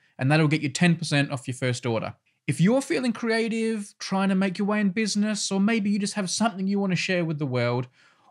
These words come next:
why not use the simple tools at Squarespace to start your own website?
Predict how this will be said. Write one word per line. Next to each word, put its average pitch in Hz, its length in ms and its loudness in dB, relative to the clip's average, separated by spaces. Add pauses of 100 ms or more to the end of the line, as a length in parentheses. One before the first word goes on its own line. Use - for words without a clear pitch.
why 180 300 2
not 214 160 0
use 160 260 0
the 151 80 -4
simple 240 580 0
tools 160 460 2
at - 60 -10
Squarespace 147 1000 0
to - 80 -4
start 135 500 2
your 135 140 -2
own 127 240 0
website? 107 520 -2